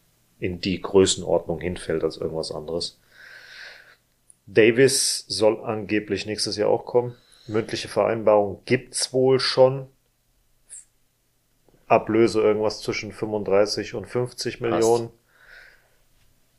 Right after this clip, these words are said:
Speaker 2: Der muss auch den nächsten Schritt gehen, das geht nur, wenn er von Bayern weggeht.
Speaker 1: Ja, Stefan Effenberg hat sowas gesagt, von wegen, dass er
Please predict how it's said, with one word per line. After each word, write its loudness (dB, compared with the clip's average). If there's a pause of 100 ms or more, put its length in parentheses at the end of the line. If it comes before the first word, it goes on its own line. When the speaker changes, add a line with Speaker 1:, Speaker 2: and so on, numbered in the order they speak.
(260)
Speaker 2:
Der 0
muss -2
auch 6
den -2
nächsten -6
Schritt -6
gehen, -4
das -10
geht -6
nur, -4
wenn -4
er -6
von -10
Bayern -4
weggeht. -10
Speaker 1:
Ja, -2
Stefan -2
Effenberg 2
hat 2
sowas 2
gesagt, -2
von -12
wegen, -6
dass -8
er 0